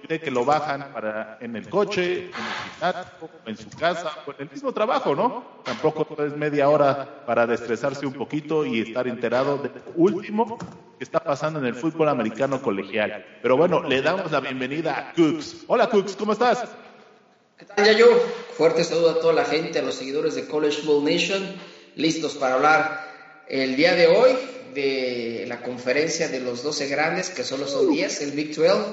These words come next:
Speaker 2: Así que, eh, con mucho gusto para hablar con todos nuestros amigos de College Football Nation.
Speaker 1: Parece genial, Cooks. ¿Y qué, qué piensas del pa-, del, ya te iba a decir, del Pac-twelve, <laughs> del Big Twelve? ¿Quién
Speaker 2: No,
Speaker 1: crees
Speaker 2: güey.
Speaker 1: que sea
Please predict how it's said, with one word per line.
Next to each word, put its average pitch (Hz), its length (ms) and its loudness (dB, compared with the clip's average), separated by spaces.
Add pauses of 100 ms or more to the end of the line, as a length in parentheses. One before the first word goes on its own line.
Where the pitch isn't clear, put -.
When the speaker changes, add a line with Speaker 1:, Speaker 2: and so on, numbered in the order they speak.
(500)
Speaker 2:
Así - 340 -6
que, - 720 -4
eh, 120 420 -2
con 143 120 2
mucho 165 240 2
gusto 165 280 0
para 120 360 2
hablar 135 260 2
con 139 180 -2
todos 139 200 0
nuestros 123 180 -6
amigos 131 280 -2
de 123 80 -4
College 135 300 0
Football 135 220 0
Nation. 120 280 0 (840)
Speaker 1:
Parece 185 320 -6
genial, 170 400 -6
Cooks. 156 260 -4
¿Y 135 40 -8
qué, 226 600 0
qué 220 140 -2
piensas 220 520 -4
del 160 220 -4
pa-, 165 400 -2 (120)
del, 156 280 -2 (100)
ya 127 140 -2
te 135 60 -4
iba 131 80 -2
a - 20 -2
decir, 156 140 -4
del 139 180 0
Pac-twelve, 165 600 2 (200)
<laughs> 156 220 -6 (640)
del 151 140 0
Big 214 280 -4
Twelve? 175 460 4 (680)
¿Quién 202 160 4
Speaker 2:
No, 165 100 6
Speaker 1:
crees 214 240 8
Speaker 2:
güey. - 100 0
Speaker 1:
que 160 100 -4
sea 190 280 -6